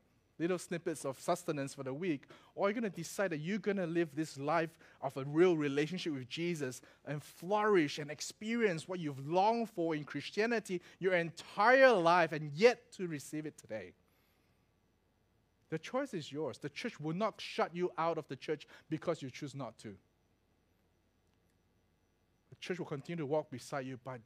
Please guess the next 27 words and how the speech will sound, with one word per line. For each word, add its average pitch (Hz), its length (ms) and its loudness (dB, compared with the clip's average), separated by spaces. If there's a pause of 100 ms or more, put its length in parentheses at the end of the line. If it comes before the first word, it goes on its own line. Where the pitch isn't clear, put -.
(160)
the 135 80 -16
challenge, 156 520 -12
the 127 140 -12
question, 151 420 -10 (440)
the, 143 220 -8
the, 143 120 -10
the, 123 160 -10 (840)
the 143 60 -12
thing 160 260 -12
I'm 131 200 -14
urging 147 400 -10
all 127 160 -14
of 117 120 -18
you 120 80 -14
to - 140 -20
do 123 140 -14
today 113 240 -14
is 110 160 -14
to - 160 -20
choose 143 420 -12
what 131 180 -14
you're 123 100 -18
gonna 123 260 -16
do 135 180 -12
about 117 260 -14
your 127 220 -10
life. 120 420 -10